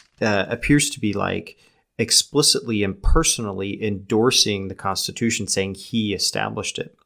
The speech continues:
right? And so this is often brought up as, "Oh, the Constitution is the celestial standard because the Lord established it," right? But, uh, really that just raises the question of,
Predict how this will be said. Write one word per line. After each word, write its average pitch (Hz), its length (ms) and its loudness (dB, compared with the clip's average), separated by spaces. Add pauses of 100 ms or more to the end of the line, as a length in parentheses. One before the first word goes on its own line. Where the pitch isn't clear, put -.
(120)
right? 98 300 -4 (280)
And 117 160 2
so 120 400 6 (600)
this 139 380 4
is 120 140 4
often 110 380 2
brought 90 260 2
up 131 340 4
as, 95 440 2
"Oh, 131 160 6
the 117 100 0
Constitution 110 840 2
is 117 260 2
the 107 80 0
celestial 104 680 4
standard 117 480 2
because 104 280 0
the 113 100 4
Lord 101 480 2
established - 680 0
it," - 160 -10 (320)
right? 98 300 -4 (800)
But, 147 260 4 (240)
uh, 120 480 6
really 165 320 6
that 127 120 6
just 110 200 6
raises 101 360 4
the - 80 -8
question 123 600 2
of, 101 320 2